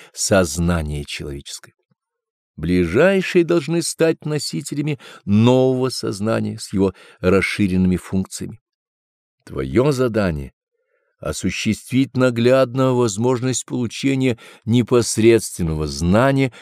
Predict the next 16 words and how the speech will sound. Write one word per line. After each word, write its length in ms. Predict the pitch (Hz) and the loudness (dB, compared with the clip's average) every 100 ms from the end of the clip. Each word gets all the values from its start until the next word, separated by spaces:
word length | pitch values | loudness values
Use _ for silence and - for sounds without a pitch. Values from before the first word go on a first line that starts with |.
| - - | -20 -6
путём 440 | 101 - 98 95 | -6 0 2 2
единого 560 | 85 85 80 82 78 73 | 0 -2 -2 -2 -4 -6
провода. 440 | 78 64 62 - _ _ _ _ _ _ _ _ _ _ _ _ - | -6 -8 -8 -14 _ _ _ _ _ _ _ _ _ _ _ _ -2
Посылки 640 | 113 - 208 226 180 190 | -2 0 -2 -2 -2 0
будут 500 | 165 190 190 - - - | 0 0 0 -2 -20 -10
усиливаться 920 | 151 - - 156 90 82 - - 76 _ _ _ | -8 -8 -6 -2 -2 -4 -8 -8 -12 _ _ _
и 80 | 90 | -12
становиться 500 | - 85 87 - 87 | -8 -2 -2 -2 -6
конкретнее, 800 | - 85 - 90 95 - 113 104 | -4 -6 -2 0 0 -2 -4 -4
определённее, 720 | 85 78 76 85 95 104 110 - - - | -4 -6 0 2 2 0 -2 -8 -20 -14
пока 240 | 90 90 | -4 -2
не 140 | 87 | 0
приобретут 760 | 87 87 82 90 - 120 - - | 0 0 2 -2 0 -2 -2 -6
чёткости 880 | - 165 165 - 156 - - 143 - - | -2 0 0 -2 -4 -4 -8 -10 -10 -8
оформления 840 | - 110 110 98 101 104 95 95 90 _ | -4 0 2 4 4 4 4 0 -2 _
неотрицаемой. 840 | 95 90 80 90 - 78 65 64 | -2 -2 -2 -10 -10 -8 -10 -14